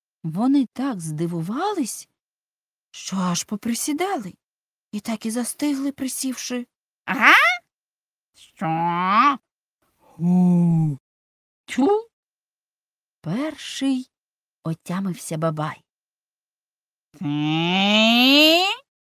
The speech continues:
Speaker 2: Ти сам прийшов у Зландію? Такого ще не було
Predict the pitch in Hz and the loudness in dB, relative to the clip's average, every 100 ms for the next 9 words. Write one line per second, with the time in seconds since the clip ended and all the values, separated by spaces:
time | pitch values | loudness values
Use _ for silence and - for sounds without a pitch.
0 | _ _ _ _ _ _ _ _ 151 180 | _ _ _ _ _ _ _ _ -6 -2
1 | 214 208 - 165 185 208 214 214 214 202 | 0 0 -2 -2 2 4 6 8 8 8
2 | 185 170 160 - 175 170 160 - 185 196 | 4 0 -4 -2 -2 -2 -4 -2 0 0
3 | 185 170 165 151 165 160 165 170 170 175 | 0 -2 -4 -4 0 4 4 2 0 -2
4 | 175 214 233 254 294 392 571 _ _ _ | -2 0 2 2 2 0 -4 _ _ _
5 | _ _ _ _ _ - 156 147 - 151 | _ _ _ _ _ -4 -2 -2 -2 0
6 | 156 151 151 147 - - 160 151 156 156 | 0 0 -2 -4 -8 -4 -2 0 0 -2
7 | 175 208 214 175 170 170 175 190 | -2 0 0 2 2 2 0 -2